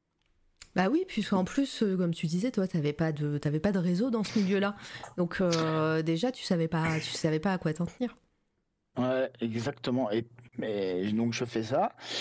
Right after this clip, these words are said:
Speaker 2: Et véridique, j'ai trois personnes qui me répondent sur les, euh, cent cinquante mails que j'envoie.
Speaker 1: <laughs>
Speaker 2: En
Speaker 1: C'est
Speaker 2: plus, personnalisés, hein, les mails, hein.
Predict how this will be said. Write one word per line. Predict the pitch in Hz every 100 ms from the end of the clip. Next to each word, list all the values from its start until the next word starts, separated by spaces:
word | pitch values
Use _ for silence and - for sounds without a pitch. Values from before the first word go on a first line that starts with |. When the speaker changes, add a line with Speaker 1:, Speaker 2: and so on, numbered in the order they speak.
| - - -
Speaker 2:
Et | 143 143 151 147 139
véridique, | 147 160 160 185
j'ai | 135 127
trois | - - - 196
personnes | 175 190 170
qui | -
me | 151
répondent | 139 139 151
sur | - 123
les, | 120
euh, | 135 98
cent | - 143
cinquante | - 135 123 120
mails | 139
que | 160 160
j'envoie. | 117 - - 165
Speaker 1:
<laughs> | -
Speaker 2:
En | 185
Speaker 1:
C'est | 175
Speaker 2:
plus, | 226
personnalisés, | - 170 160 151 185 220
hein, | 233 175
les | 156
mails, | 147
hein. | 143